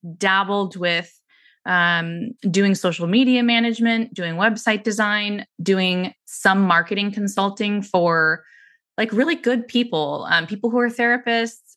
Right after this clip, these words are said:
D E I consultants who wanna talk about, like, how do these things connect and just, like,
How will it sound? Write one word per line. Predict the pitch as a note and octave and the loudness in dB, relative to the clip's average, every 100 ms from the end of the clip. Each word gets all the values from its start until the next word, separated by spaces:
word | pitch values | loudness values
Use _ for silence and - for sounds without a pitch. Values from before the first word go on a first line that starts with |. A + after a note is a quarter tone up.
| - | -12
D | E3+ F#3 F3+ | -6 -4 0
E | |
I | G3 A3+ | 2 2
consultants | A#3+ A#3 A3+ A3 A#3 A3 A3 A3+ | 0 0 0 -2 -2 0 0 -2
who | G#3 | -4
wanna | F3+ F#3+ G3 | -2 -2 -2
talk | G3+ F#3 | 0 -2
about, | F3+ E3+ E3 | 0 0 -2
like, | D#3 D3 C#3+ _ _ _ _ _ | -2 -4 -4 _ _ _ _ _
how | - A#3+ C4+ | 0 2 4
do | B3+ | 2
these | A#3 A#3 | 2 0
things | - A#3 A3 | 2 0 0
connect | - F#3+ G3 F3 - _ | -2 0 2 0 -6 _
and | E3+ D#3+ D#3+ | -10 -8 -2
just, | A#3+ B3+ | -2 0
like, | D4 | -2